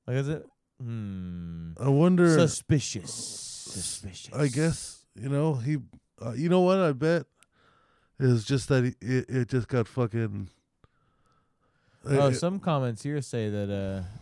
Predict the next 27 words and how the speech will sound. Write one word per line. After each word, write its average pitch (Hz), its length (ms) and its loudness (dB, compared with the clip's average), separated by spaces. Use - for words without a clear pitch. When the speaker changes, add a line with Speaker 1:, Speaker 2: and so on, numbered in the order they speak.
Speaker 1:
they, 110 160 -8
uh, 107 380 -8
they 110 80 -4
don't 107 200 -8
think 107 180 -12
it 95 160 -14
was 104 220 -14
the 87 100 -14
food. 101 480 -10
Speaker 2:
somebody 127 420 2
had 117 180 2
the 104 80 -4
same 110 260 -6
kind 113 180 -2
of 107 100 -4
thing. 110 340 -6
Speaker 1:
Uh, 82 880 -14
he 110 120 -6
had 110 120 -2
Speaker 2:
No. 120 160 0
Speaker 1:
meningitis 107 760 -2
and 98 100 -10
his 92 120 -10
brain 98 440 -10
swelled 90 540 -10
and 92 100 -16
shit, 92 340 -12